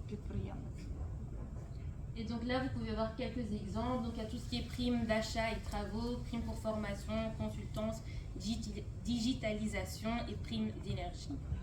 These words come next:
Speaker 1: Е, кілька прикладів таких, е, значить, е, фінансувань. Е, це може бути допомога з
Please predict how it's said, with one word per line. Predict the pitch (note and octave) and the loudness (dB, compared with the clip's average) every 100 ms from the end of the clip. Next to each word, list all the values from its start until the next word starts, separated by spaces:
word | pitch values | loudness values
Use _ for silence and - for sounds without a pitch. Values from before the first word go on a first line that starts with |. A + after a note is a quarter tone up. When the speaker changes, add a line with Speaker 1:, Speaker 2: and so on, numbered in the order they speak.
| - A3+ | 0 2
Speaker 1:
Е, | G#3+ G#3+ | 2 2
кілька | D4 C#4 | 0 0
прикладів | C#4 D4 F4+ G4+ C4 - | 0 0 0 0 0 -2
таких, | A3+ B3 A3 - - | -2 0 -2 -2 -2
е, | G#3+ G3+ G3 G3+ - - - | 0 0 0 -2 -4 -4 -4
значить, | G#3 G3+ - - G3+ | -2 -2 -4 -4 -4
е, | G3+ G3+ G#3 G#3+ G#3+ A3 - - - | -2 0 0 0 -2 -4 -4 -6 -4
фінансувань. | A3 A3 G#3+ A#3 C4+ E4+ F4 - - - - | 0 0 0 0 2 0 -2 -4 -4 -4 -4
Е, | A#3 G#3 G#3 | -2 0 0
це | A#3+ | 0
може | A#3 A3+ A3 | 0 0 0
бути | G#3+ G#3+ - A3 G#3+ F#3+ G#3+ | 0 -2 0 0 0 -2 -2
допомога | G#3 A3+ A3+ A3+ G#3 G3 | -2 -2 0 0 0 -2
з | G3 - | -4 -6